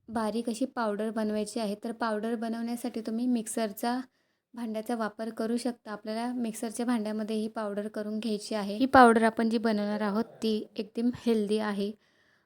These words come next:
मुलांचं, आपल्या मुलांचं वजन किंवा ताकद, तसंच, अ, त्यांची इम्युनिटी वाढवण्यासाठी तुम्ही घरच्या घरी देऊ शकता. अजिबात भेसळयुक्त नाही आहे, घरच्या घरी बनवलेली आहे तुम्ही, त्यामुळे बिंदास तुम्ही तुमच्या मुलांना रोज म्हटलं तरी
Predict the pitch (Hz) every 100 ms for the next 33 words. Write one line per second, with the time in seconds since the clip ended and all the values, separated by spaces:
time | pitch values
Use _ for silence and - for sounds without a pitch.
0 | - 220 214 208 208 208 220 208 214 208
1 | 214 202 196 220 202 208 202 202 202 202
2 | 202 202 214 196 - 202 196 - 208 214
3 | 202 - 208 196 196 196 _ _ _ _
4 | - 220 208 220 - 214 208 208 214 208
5 | 202 196 196 196 208 202 202 202 226 220
6 | - 196 202 208 202 202 202 208 208 _
7 | 190 202 - - - - 214 196 214 240
8 | 240 254 226 226 220 214 - 220 214 208
9 | 214 220 - 208 208 220 208 208 208 202
10 | 208 196 202 208 202 214 208 202 202 208
11 | 247 _ _ _ - 220 208 220 226 247
12 | 233 226 202 214 208 208 202 208 208 220
13 | 220 226 190 220 226 226 220